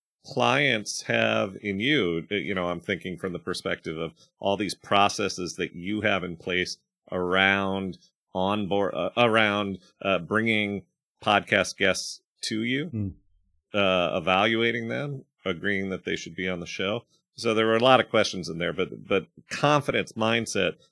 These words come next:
Speaker 1: uh, procrastination, how, how does the systems thinking help you in that regard?
Speaker 2: Oh, it's, it's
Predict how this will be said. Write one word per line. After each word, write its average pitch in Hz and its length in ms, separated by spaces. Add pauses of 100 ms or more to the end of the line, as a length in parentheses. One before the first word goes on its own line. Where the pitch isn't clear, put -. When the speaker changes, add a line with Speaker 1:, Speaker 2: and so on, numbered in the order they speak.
Speaker 1:
uh, 95 280
procrastination, 110 1000
how, 156 360 (240)
how 143 200
does 165 240
the 113 120
systems - 1000
thinking 90 560
help 85 280
you 78 120
in 71 80
that 71 180
regard? - 300 (920)
Speaker 2:
Oh, 101 220
it's, - 220
it's - 440